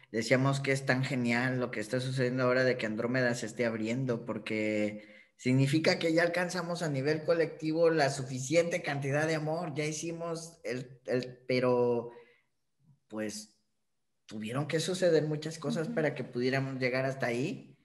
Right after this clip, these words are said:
Speaker 1: pero ya llegamos, eso es lo genial, o sea, realmente a nivel colectivo hemos logrado limpiar y sanar y equilibrar y liberar y transformar lo suficiente como para que ya el siguiente nivel se pueda abrir.
Speaker 2: Claro.
Speaker 1: Y eso es consecuencia de lo que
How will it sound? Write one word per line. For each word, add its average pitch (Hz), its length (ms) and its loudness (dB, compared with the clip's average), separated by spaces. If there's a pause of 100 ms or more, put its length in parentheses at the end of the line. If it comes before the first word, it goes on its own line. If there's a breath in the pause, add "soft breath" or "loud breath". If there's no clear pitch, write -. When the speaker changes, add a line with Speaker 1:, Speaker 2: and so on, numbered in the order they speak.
(280 soft breath)
Speaker 1:
pero 117 180 -2
ya 120 180 0
llegamos, 180 720 -2
eso 202 160 -10
es 190 80 -10
lo 185 100 -2
genial, 160 540 0
o 170 80 0
sea, 165 160 -2
realmente 165 640 0
a 170 40 2
nivel 151 320 0
colectivo 151 680 2
hemos 156 280 2
logrado 135 460 0
limpiar 135 520 2
y 147 80 0
sanar 127 360 -2
y 147 40 0
equilibrar 120 640 -4
y 139 40 0
liberar 120 880 -6
y 208 160 -18
transformar 202 960 -8 (800 soft breath)
lo 104 140 -8
suficiente 117 840 -4
como 110 320 -8
para 104 280 -4
que 101 160 -8
ya 110 180 -2
el 123 140 -2
siguiente 107 500 -8
nivel 101 380 -8
se 139 100 -4
pueda 117 280 -2
abrir. 110 580 -8
Speaker 2:
Claro. 214 280 -12 (140)
Speaker 1:
Y 123 140 2
eso 135 180 2
es 151 160 0
consecuencia 139 720 0
de 123 120 2
lo 104 160 -4
que 104 200 -12